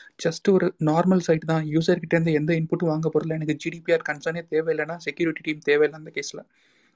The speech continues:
எனக்கு வந்துட்டு சைட் வந்துட்டு நார்மலான இதுதான் அப்ளிகேஷன், ஒரு நியூஸ் பேப்பர் சைட் மாதிரி தான் நான் போட போறேன், எனக்கு வந்துட்டு அப்போ கண்டென்ட் தான் அதிகமா தேவைப்படும் அப்படின்னா அப்போ அவங்க ஒரு கண்டென்ட் பேஸ் ஆர்க்கிடெக்சரை சூஸ் பண்ணுவாங்க. கண்டென்ட் பேஸ் ஆர்க்கிடெக்சருக்கு எனக்கு என்ன தேவை, இம்மீடியட்டா எனக்கு ரிசல்ட் போகணும், அப்போ எனக்கு கேஷிங் மெக்கானிசம்ல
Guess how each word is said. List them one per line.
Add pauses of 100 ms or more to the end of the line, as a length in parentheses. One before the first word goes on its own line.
(880)
எனக்கு
வந்துட்டு
சைட்
வந்துட்டு
நார்மலான
இதுதான்
அப்ளிகேஷன்,
ஒரு
நியூஸ்
பேப்பர்
சைட்
மாதிரி
தான்
நான்
போட
போறேன், (380)
எனக்கு
வந்துட்டு
அப்போ
கண்டென்ட்
தான்
அதிகமா
தேவைப்படும்
அப்படின்னா
அப்போ
அவங்க
ஒரு
கண்டென்ட்
பேஸ்
ஆர்க்கிடெக்சரை (100)
சூஸ்
பண்ணுவாங்க. (540)
கண்டென்ட்
பேஸ்
ஆர்க்கிடெக்சருக்கு
எனக்கு
என்ன
தேவை, (440)
இம்மீடியட்டா
எனக்கு
ரிசல்ட்
போகணும்,
அப்போ
எனக்கு
கேஷிங்
மெக்கானிசம்ல